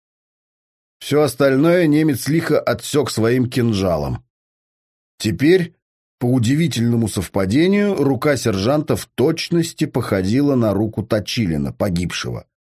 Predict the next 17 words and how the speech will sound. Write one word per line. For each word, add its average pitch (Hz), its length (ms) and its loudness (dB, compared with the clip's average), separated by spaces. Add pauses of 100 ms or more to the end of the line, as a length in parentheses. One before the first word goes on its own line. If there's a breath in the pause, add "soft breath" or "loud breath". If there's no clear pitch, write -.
в 104 100 0
этом 101 260 -2
рейде. 80 460 -4 (1300)
Трое 175 300 2
разведчиков, 160 680 0
сменяя 143 460 0
друг 117 240 0
друга, 156 360 2
заканчивали 135 760 2
рыть 120 320 0
могилу. 92 640 0 (1400)
«Готово, 120 760 -2 (100)
Александр 107 560 0
Иванович», 73 640 -4 (260)
доложил 107 480 0
рядовой 101 400 0
Жаров. 87 460 -2